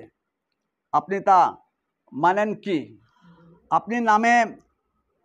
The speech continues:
বিন শব্দটি পুত্র অর্থে লিখেছেন।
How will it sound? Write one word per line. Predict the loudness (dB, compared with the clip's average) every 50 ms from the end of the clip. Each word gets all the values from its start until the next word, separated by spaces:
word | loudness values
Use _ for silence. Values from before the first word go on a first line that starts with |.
| _
বিন | -4 -2 -2 -2 -2
শব্দটি | 0 0 0 0 0 0 -2 -2 -2 -4 -6
পুত্র | -4 -2 -2 -2 -2 0 2 4
অর্থে | 4 4 2 0 -2 -2
লিখেছেন। | -2 -2 -2 -2 -2 0 0 0 0 0 -4 -10 -14 -20 -20